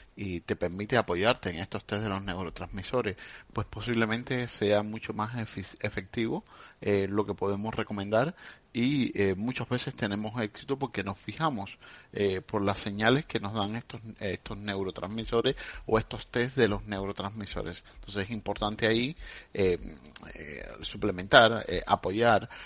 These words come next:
eh, incluso proponer cambios en la alimentación. Porque, eh, todo lo que nosotros, eh, estamos, eh, ofreciendo en estos suplementos nutricionales, eh, se adquiere en la dieta, eh, es la vía de entrada a nuestro organismo.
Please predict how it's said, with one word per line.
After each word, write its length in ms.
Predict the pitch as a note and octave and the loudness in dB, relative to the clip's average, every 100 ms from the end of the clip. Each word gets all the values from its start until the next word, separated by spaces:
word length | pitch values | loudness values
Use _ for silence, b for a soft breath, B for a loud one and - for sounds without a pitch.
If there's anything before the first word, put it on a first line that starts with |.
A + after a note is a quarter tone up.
| B | B
eh, 260 | G#2 G#2 - | 2 4 2
incluso 540 | - A2+ F3+ G3+ - C3+ | 0 -4 -4 -4 0 0
proponer 520 | A2+ G2+ G#2+ D#3+ D#3 | 0 0 0 0 0
cambios 500 | A#2 D#3 F#3+ D#3+ A2+ | 0 -2 0 -4 -2
en 120 | A2 | -2
la 60 | F2+ | 0
alimentación. 760 | F#2 E2+ F2+ G2 E2+ - F#2 E2+ B B B - | 0 -2 -8 -6 -4 -2 -4 -6 B B B 2
Porque, 480 | A#2+ A#2 - C3+ - | 4 4 4 4 4
eh, 260 | - G#2+ G#2+ - - | 2 2 2 -6 0
todo 280 | F#3 G#3+ | 2 4
lo 120 | G#3 E3 | 2 0
que 120 | C#3+ | -2
nosotros, 580 | C3+ - D#3+ F3 E3 C3+ - - | -4 -6 -4 -2 0 -2 -6 -2
eh, 300 | G#2+ G#2 - | 0 0 -2
estamos, 560 | - - C3+ D#3 D3 - | -4 -2 -2 -2 -6 -6
eh, 260 | G#2+ F#2+ F#2 - | -4 -2 -4 -8
ofreciendo 760 | - - - - D3 F#3 E3+ A#2 | -8 -6 -6 -6 -4 -4 -4 -6
en 60 | |
estos 240 | G#2 - C3+ | -6 -6 -8
suplementos 520 | - A2 G2+ G#2 C#3 | -4 -2 -2 -4 -8
nutricionales, 720 | C#3 B2+ A#2 A2 C3 D#3 A2+ - B B B | -8 -8 -6 -4 2 4 4 0 B B B
eh, 400 | - G#2 G2+ G#2 - G2 F2 - | 2 2 2 -6 -12 -12 -10 -8
se 160 | - G#2+ | 0 0
adquiere 380 | - D#3 A#2 | 4 4 4
en 100 | G#2+ | 2
la 80 | G2 | 2
dieta, 400 | A2 A2 F2+ F2+ - - | 4 2 0 -10 -12 -8
eh, 180 | F#2+ - | -8 -2
es 240 | G2+ A2 | 0 2
la 120 | A2+ A2 | 4 4
vía 280 | B2 A#2+ | 6 6
de 80 | G#2+ | 6
entrada 400 | F#2+ - G#2+ A2 | 4 0 4 4
a 20 | |
nuestro 280 | G2+ G2 - | 2 -2 -6
organismo. 540 | F#2+ G2 B2+ A2 G2 | -4 -4 -4 -6 -10